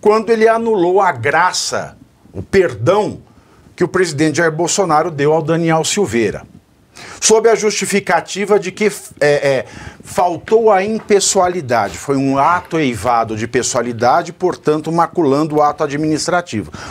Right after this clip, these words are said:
o que é uma grande bobagem, pra não dizer que é uma grande fezes, né? Vamos usar palavras, é, mais requintadas, né? Pra não dizer que é uma grande fezes.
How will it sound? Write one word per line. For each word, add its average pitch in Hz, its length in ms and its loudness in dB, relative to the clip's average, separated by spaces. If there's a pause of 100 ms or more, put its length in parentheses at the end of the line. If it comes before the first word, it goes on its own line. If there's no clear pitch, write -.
o 160 80 -2
que 180 140 -2
é - 20 4
uma 208 200 0
grande 139 360 -2
bobagem, 147 800 0 (1300)
pra 165 160 0
não 156 160 0
dizer 127 320 0
que - 100 -2
é - 20 4
uma 156 220 0
grande 139 640 -2 (320)
fezes, 131 840 -2
né? 101 160 -10
Vamos 110 240 -8
usar 110 280 -2
palavras, 113 580 -2 (300)
é, 98 100 -4
mais 113 240 0
requintadas, 117 800 -2
né? 101 80 -4
Pra 113 140 -4
não 113 100 -2
dizer 107 180 -2
que 120 80 -4
é 123 40 0
uma 120 140 0
grande 117 280 -2
fezes. - 580 -4